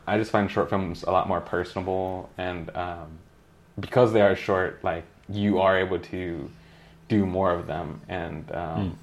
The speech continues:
Speaker 1: it kind of alleviates that whole paralysis of choice that I kind of mentioned
Speaker 2: Yeah.
Speaker 1: earlier.
Speaker 2: Are you talking short,
Speaker 1: Yeah.
Speaker 2: like, five minutes, or is it more like twenty minutes?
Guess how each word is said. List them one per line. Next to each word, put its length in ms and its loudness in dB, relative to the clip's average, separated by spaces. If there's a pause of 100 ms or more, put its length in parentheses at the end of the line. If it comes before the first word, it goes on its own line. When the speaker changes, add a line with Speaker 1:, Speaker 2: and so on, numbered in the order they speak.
(140)
Speaker 1:
it 60 -4
kind 220 2
of 180 0
alleviates 580 2
that 160 2
whole 480 -2 (100)
paralysis 480 4
of 80 -14
choice 260 -2
that 120 -2
I 40 -4
kind 200 -6
of 80 -8
mentioned 320 4
Speaker 2:
Yeah. 80 -2 (120)
Speaker 1:
earlier. 180 -10 (100)
Speaker 2:
Are 40 4
you 60 8
talking 300 6
short, 320 6
Speaker 1:
Yeah. 180 -4 (180)
Speaker 2:
like, 340 4
five 500 2
minutes, 280 0
or 140 6
is 100 4
it 80 4
more 140 0
like 220 0
twenty 260 -2
minutes? 440 -6